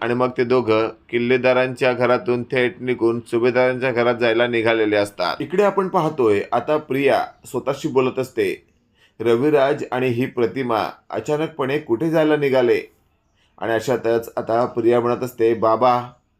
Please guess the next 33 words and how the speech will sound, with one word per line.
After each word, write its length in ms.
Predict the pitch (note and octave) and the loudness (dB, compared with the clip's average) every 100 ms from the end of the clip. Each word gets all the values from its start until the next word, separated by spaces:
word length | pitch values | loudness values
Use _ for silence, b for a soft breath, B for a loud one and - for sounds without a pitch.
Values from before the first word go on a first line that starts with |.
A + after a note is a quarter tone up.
| _ _ _ _ | _ _ _ _
आई, 300 | A2+ A#2+ B2+ B2+ - _ _ _ | 0 2 0 -6 -20 _ _ _
मी 100 | B2+ | -6
येऊ 160 | D3 D3+ | -4 -2
ना 100 | D#3+ | -2
तुमच्या 280 | D3+ C3+ C3+ | -2 -2 0
दोघांबरोबर?" 680 | B2+ B2+ B2+ B2+ B2+ E3 - _ _ _ _ _ - | 0 0 0 0 0 -2 -4 _ _ _ _ _ -4
त्यावर 260 | B2+ D3 | 0 2
रविराज 380 | A#2+ C3 C#3 C3+ | 2 2 2 0
म्हणत 220 | C#3 C#3 | -2 -2
असतात, 420 | C#3 - A2+ A2 | -4 0 2 2
"प्रिया, 380 | A2 A2+ A#2+ C#3 | -2 -4 0 2
असं 200 | C3 D3 | 0 -2
काय 180 | C#3+ C#3+ | -2 0
करतेस 440 | C3+ B2+ G#2+ B2 | 0 -2 -2 -4
तू? 360 | - A2+ G#2 G2+ - _ _ _ _ - | -2 -2 0 -4 -12 _ _ _ _ -4
तुला 180 | B2 C3+ | 0 2
आत्ताच 500 | A#2+ - C#3+ C#3+ - | 2 -2 -2 -2 -4
हॉस्पिटलमधनं 720 | A#2+ A2+ C3 C3+ B2+ C3 C3+ | -6 -4 -2 -2 -2 -2 0
घरी 180 | A#2+ A#2+ | 0 2
आणलंय 320 | C3 B2+ A#2+ | 2 2 2
ना? 140 | A#2+ E3 - _ _ _ _ - | 2 -2 -6 _ _ _ _ -4
एक 200 | A2 - | -4 0
काम 220 | A#2 B2 | 0 0
कर, 220 | B2 B2+ G#2 - | 0 -2 -2 -2
काही 180 | A2 A#2+ | -2 0
दिवस 340 | A#2 B2 B2+ | 0 0 0
आराम 280 | - A#2 A#2+ | 0 0 -2
कर, 260 | A#2 A#2+ F#2 - _ _ _ _ | 0 -2 -2 -8 _ _ _ _
घरातनं 460 | A2 A2+ A#2+ A#2+ C3 | 0 0 0 -4 -4
कुठेही 420 | A#2+ G#2+ B2 C#3+ | -4 -2 -2 -2
बाहेर 280 | C3 B2+ B2+ | 2 2 2
पडू 240 | C3 C3 | 0 0
नको." 300 | C3 B2+ | 0 0